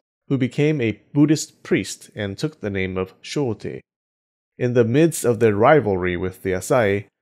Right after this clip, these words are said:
Shote decided it was a good idea to kick a hornet's nest. In fifteen sixty-five, the shogun was assassinated and a succession dispute ensued.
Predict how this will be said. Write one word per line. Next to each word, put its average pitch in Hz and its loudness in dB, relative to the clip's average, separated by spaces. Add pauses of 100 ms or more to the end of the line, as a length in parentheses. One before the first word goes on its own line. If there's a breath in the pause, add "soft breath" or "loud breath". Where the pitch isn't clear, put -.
(100)
Shote 131 0
decided 185 0
it 165 2
was 143 -2
a 117 0
good 202 2
idea 110 2
to - -6
kick - -6
a 113 0
hornet's - -8
nest. - -16 (680)
In 113 -4
fifteen 165 -2
sixty-five, 135 0
the 117 -4
shogun 160 0
was 123 -2
assassinated 92 -4
and 95 -12
a 95 -10
succession - 0
dispute - -10
ensued. 95 -8